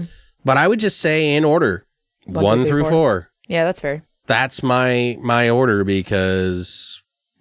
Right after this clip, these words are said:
Speaker 1: I don't know, it just, it's like the first one was good enough for me to be, have it a treat,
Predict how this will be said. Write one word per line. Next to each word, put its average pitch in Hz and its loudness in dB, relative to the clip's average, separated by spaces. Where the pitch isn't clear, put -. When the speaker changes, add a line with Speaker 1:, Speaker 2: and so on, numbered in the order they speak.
Speaker 1:
I 87 -4
don't 92 0
know, 110 0
it 87 -8
just, - -8
it's - -2
like 131 2
the 107 -2
first 143 0
one 127 2
was 101 -2
good 113 0
enough 117 2
for - -4
me 110 2
to 107 0
be, 104 0
have 113 0
it 110 0
a 92 -6
treat, 135 -2